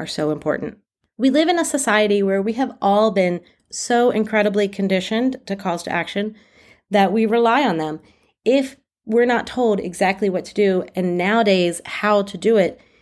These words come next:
we often won't take any action at all. However, simply putting it out there <laughs> and telling people, "Hey, do this, and here's how to do it, and here's a recommendation or a prompt,"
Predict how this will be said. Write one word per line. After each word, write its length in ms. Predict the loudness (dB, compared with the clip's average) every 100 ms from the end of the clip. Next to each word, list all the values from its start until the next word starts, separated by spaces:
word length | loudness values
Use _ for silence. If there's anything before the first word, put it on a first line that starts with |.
| _ -6
we 160 | -4 0
often 420 | -2 0 -4 -2
won't 240 | -2 -4 -6
take 300 | -8 -8 -8
any 260 | -6 -6
action 360 | -6 -8 -8 -8
at 100 | -2
all. 380 | -2 -2 -8 _ _
However, 720 | -6 0 2 2 0 0 -6 _
simply 680 | -10 -4 -4 0 0 -2 -4 -8
putting 240 | -6 -2
it 80 | -2
out 220 | -2 -2
there 280 | -2 0 -2
<laughs> 20 |
and 140 | -4 -4
telling 400 | 0 2 2 0
people, 380 | -2 -4 -6 _
"Hey, 340 | 0 0 0 -8 _ -8
do 180 | -2 2
this, 380 | 2 2 -2 -8 -12 -12 -6
and 140 | -2
here's 220 | 0 0
how 160 | 0 0
to 80 | 0
do 160 | 2
it, 140 | 0 0
and 100 | -2
here's 180 | 0 0
a 60 |
recommendation 680 | 0 0 0 2 0 0 -4
or 100 | -6
a 60 | -2
prompt," 300 | -2 -2